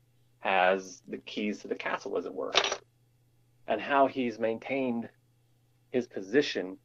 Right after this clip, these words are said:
for thirteen fucking years now. I mean, that's gotta be a record for a booker in,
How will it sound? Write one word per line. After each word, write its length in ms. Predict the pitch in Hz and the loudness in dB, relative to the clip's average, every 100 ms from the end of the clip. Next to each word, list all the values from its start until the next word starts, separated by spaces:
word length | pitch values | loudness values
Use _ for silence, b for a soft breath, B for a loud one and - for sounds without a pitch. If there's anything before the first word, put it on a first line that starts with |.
| _ _ _ | _ _ _
for 100 | 110 | -8
thirteen 520 | - - 165 - 139 123 | 0 4 4 4 -2 2
fucking 340 | 135 135 107 90 | 2 2 -2 -4
years 420 | 98 127 131 101 | 4 6 6 4
now. 360 | 85 - - _ _ _ _ _ _ _ _ _ _ _ _ _ _ _ _ _ - | -6 -8 -14 _ _ _ _ _ _ _ _ _ _ _ _ _ _ _ _ _ -4
I 40 | |
mean, 80 | 120 | 2
that's 120 | 139 | 4
gotta 220 | - 139 131 | 4 2 6
be 80 | |
a 80 | 98 | 6
record 320 | 95 98 104 | 6 4 2
for 140 | - 101 | 0 0
a 40 | |
booker 400 | 87 - 107 98 | 2 0 2 0
in, 260 | 87 87 | -2 -4